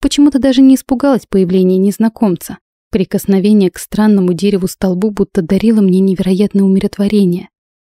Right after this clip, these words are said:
Айконор торопливо приблизился и, вынув короткий меч из поясных ножен, встал между мной и фигурой, закутанной в длинный плащ.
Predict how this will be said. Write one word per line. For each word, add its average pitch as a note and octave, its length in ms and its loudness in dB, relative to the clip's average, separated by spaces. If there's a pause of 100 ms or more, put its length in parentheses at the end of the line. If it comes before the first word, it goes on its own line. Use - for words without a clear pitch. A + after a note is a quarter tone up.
(140)
Айконор G#3 480 0
торопливо G#3 480 -2
приблизился F#3+ 720 -6 (340)
и, G#3 100 -6
вынув C4 300 4
короткий B3 420 -4
меч B3 240 2
из G3+ 100 -6
поясных G#3 500 -2
ножен, G#3 340 2
встал G#3+ 340 -2
между F3+ 320 0
мной F#3+ 320 2
и F3 100 -10
фигурой, G#3+ 520 -4
закутанной F3 540 -4
в D#3 60 -10
длинный F3 380 0
плащ. F3+ 400 -10